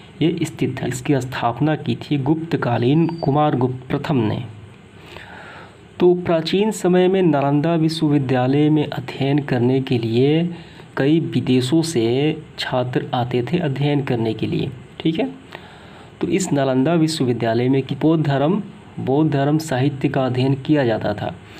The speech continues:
प्रसिद्ध चीनी यात्री हेन सांग भी नालंदा विश्वविद्यालय में बौद्ध दर्शन का ये अध्ययन किया था। ठीक है, तो इसी के बारे में, यानी नालंदा विश्वविद्यालय की हिस्ट्री के बारे में इस अध्याय में बताया गया है।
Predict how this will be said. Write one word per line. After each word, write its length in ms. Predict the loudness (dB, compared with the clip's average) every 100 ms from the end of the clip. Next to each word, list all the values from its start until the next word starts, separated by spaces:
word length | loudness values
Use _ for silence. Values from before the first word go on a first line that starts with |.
| -18 -18 -18 -4
प्रसिद्ध 420 | -4 0 0 2
चीनी 380 | 2 2 4 4
यात्री 280 | 2 2 0
हेन 280 | 0 0 0
सांग 340 | 0 0 2
भी 80 | 2
नालंदा 380 | 2 2 2 2
विश्वविद्यालय 680 | 0 2 0 2 0 2
में 220 | 2 0 0
बौद्ध 300 | 0 0 0
दर्शन 360 | -2 -2 -2
का 440 | 0 0 0 0 -4 -14 -20 -8 -2
ये 60 |
अध्ययन 400 | 0 0 0 0
किया 240 | 0 -2 -2
था। 100 | -4
ठीक 200 | -4 -2
है, 60 |
तो 100 | 0
इसी 240 | -2 -2 0
के 120 | 0
बारे 280 | 2 0 2
में, 320 | 2 0 -2 -4 -2
यानी 320 | 0 0 -2 -6 -16 -16 -16 -14 -6
नालंदा 360 | -2 0 2 2
विश्वविद्यालय 680 | 0 0 0 0 0 0
की 160 | 0 0
हिस्ट्री 360 | 0 -2 -2 -2
के 120 | 0
बारे 240 | 0 2
में 200 | 2 0
इस 240 | -2 -4 -2
अध्याय 280 | -2 0
में 140 | 0 0
बताया 340 | 2 0 0
गया 220 | 0 0
है। 160 | -2